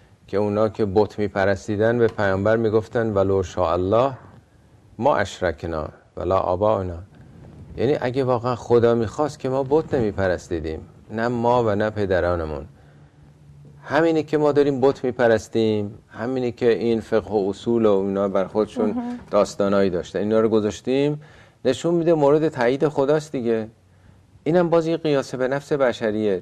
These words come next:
Speaker 1: چون ما تا اونجا که دیدیم در طول تاریخ، اگر یه گروهی یه کاری کردن که این کار مورد رضایت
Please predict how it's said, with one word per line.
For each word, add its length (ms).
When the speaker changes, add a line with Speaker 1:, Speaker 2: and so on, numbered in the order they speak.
Speaker 1:
چون 180
ما 160
تا 160
اونجا 320
که 160
دیدیم 460
در 140
طول 300
تاریخ، 520
اگر 320
یه 160
گروهی 640
یه 100
کاری 340
کردن 580
که 100
این 240
کار 420
مورد 360
رضایت 720